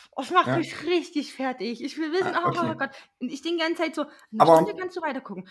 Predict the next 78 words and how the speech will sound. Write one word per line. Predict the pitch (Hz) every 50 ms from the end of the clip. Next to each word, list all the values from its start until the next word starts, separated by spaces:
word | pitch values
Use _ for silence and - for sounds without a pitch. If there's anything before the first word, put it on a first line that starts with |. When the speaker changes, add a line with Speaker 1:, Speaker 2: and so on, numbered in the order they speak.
| - - _
Speaker 1:
Nur | - 277
noch | 277 269 -
eine | - 359 427 415
Stunde, | - - 370 330 262
Tim." | - 220
Speaker 2:
Okay, | - 208 208 160 - -
das, | - 147 139
das, | 165 160 - - -
das, | - -
das | - 151 - 147 135
wollte | 156 - -
ich, | - -
das | - -
wollte | 147 151
ich | 143
grad | 156 151 151
fragen. | - 156 143 123 117 -
Also | 110 127
es, | 123 135 135 -
es | - 131
ist | 143 139 - -
schon | 156 156 160 151
so, | 160 151
dass | 127 - - -
alle | - 135 139
Folgen | 135 - 139 131 123 127
draußen | 98 123 139 160 160 147
sind | 151 143
und | 139 139
du | 127
es | 127 -
Speaker 1:
Ja. | 190 185 185 185
Speaker 2:
theoretisch | 196 208 143 143 139 - -
gucken | - - - 139 127
kannst. | - 117 113 113 - - - -
Okay. | 139 - - 113 107
Speaker 1:
Ja, | 104 - - -
das | - 214 -
Speaker 2:
Weil | - 135 139 139 135
Speaker 1:
ist | 131 - - -
das | 147 -
Speaker 2:
es, | -
es | 131 135
wär | 151 151
ja, | 147 139 139 135 127 - 131 - - -
es | - 131
wär | 139
ja | 135
viel | 127 135 156 160
Speaker 1:
Nee. |
Speaker 2:
schlimmer, | 151 - 185 196 175 160 160 156
wenn | 143 139 135
du | 143
jetzt | 139 139 - -
irgendwie | 147 147 139 143
grad | 135 - - 143 147
das | - -
erst | 117 -
geguckt | 139 135 - 196 - -
hättest | 143 143 143 135
und | 135
du | 131
könntest | 135 147 147 143
in | 127
der | 131 117
Woche | 104 - - 170
erst | 135 - - -
weiter | - 123 123 127
gucken | 123 - 113 - 113 110
oder | 107 107
Speaker 1:
Nee, | 113 123 131 - -
Speaker 2:
so. | -
Speaker 1:
ich | - - _ - _ _ _ _ _
kann | - 254 285
tatsächlich | 294 320 - 294 294 262
in | 277
einer | 254 247
Stunde | 254 - 311 349 359 370